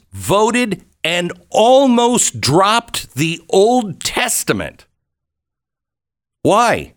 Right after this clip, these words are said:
Because they had already been infiltrated. They had already played along, gotten along,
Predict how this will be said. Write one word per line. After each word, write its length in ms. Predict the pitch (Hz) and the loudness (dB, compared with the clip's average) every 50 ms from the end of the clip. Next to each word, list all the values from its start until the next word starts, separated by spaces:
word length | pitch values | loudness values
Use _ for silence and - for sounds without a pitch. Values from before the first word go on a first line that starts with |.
| _ _ _ _ _ _ _ _ _ _ _ _ _ - | _ _ _ _ _ _ _ _ _ _ _ _ _ -8
Because 280 | 143 151 - 196 175 - | -6 -4 -2 -2 0 0
they 120 | 190 185 | 0 2
had 80 | 185 180 | 2 2
already 400 | 175 196 202 196 196 190 180 180 | 4 4 4 4 2 0 0 0
been 200 | 143 143 135 139 | 0 0 -2 -2
infiltrated. 840 | - - 170 190 151 - 165 139 - 127 110 95 73 60 55 - - _ _ _ _ _ _ _ _ | -2 -4 -4 -4 -2 -4 -4 -4 -4 -4 -6 -4 -6 -8 -12 -16 -20 _ _ _ _ _ _ _ _
They 180 | - 147 160 165 | -2 -2 -2 0
had 100 | 170 160 | -2 -4
already 840 | - - 160 185 190 185 180 175 185 190 185 170 139 120 110 95 - _ _ _ _ - | -2 0 2 2 4 4 4 2 2 0 0 -2 -4 -4 -6 -8 -12 _ _ _ _ -6
played 360 | - - 160 170 170 170 160 | -4 -2 -2 -2 -2 -2 -2
along, 520 | 156 151 139 139 143 143 147 147 143 135 | -2 0 0 0 2 2 0 0 -2 -2
gotten 360 | 117 131 131 147 151 - 143 | -2 0 0 0 -2 -2 -2
along, 680 | 139 135 135 131 131 131 127 127 123 127 127 123 123 - | -2 0 0 2 2 2 2 0 0 -2 -4 -6 -10 -12